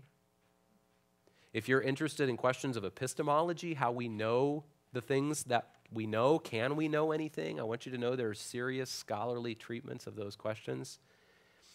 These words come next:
If you're interested in questions about the ancient Near Eastern setting of early Christianity, how it may have influenced the beliefs of early Christianity, if you've heard about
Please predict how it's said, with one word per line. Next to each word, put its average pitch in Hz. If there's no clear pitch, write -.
If 117
you're 123
interested 147
in 127
questions 147
about 127
the 117
ancient 135
Near 131
Eastern 131
setting 175
of 131
early 156
Christianity, 151
how 143
it 127
may 135
have 127
influenced 151
the 135
beliefs 131
of 160
early 165
Christianity, 170
if 151
you've 120
heard 160
about 143